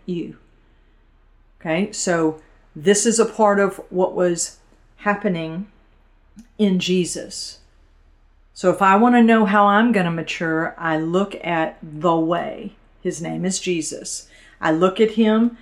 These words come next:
and I find out, um, this is, this is the way. So there were many opportunities for Jesus to be able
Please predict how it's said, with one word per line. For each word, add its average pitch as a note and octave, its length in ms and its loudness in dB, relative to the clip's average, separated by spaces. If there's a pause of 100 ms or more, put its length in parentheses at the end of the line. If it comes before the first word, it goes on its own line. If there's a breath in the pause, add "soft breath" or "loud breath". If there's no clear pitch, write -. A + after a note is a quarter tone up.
(240 loud breath)
and E3 140 -4
I E3 100 -2
find F#3 420 2
out, E3 440 2 (560 soft breath)
um, D#3 560 -2
this F3 240 0
is, F#3 240 -2
this F3 280 -4
is E3+ 440 -4
the D#3+ 260 -2
way. E3+ 640 -6 (480 soft breath)
So A#3 160 4
there G#3+ 180 6
were F#3 160 2
many A#3+ 560 4
opportunities G#3 1200 2
for - 160 -8
Jesus F#3 760 -4
to - 140 -8
be F3 260 -2
able E3+ 600 -2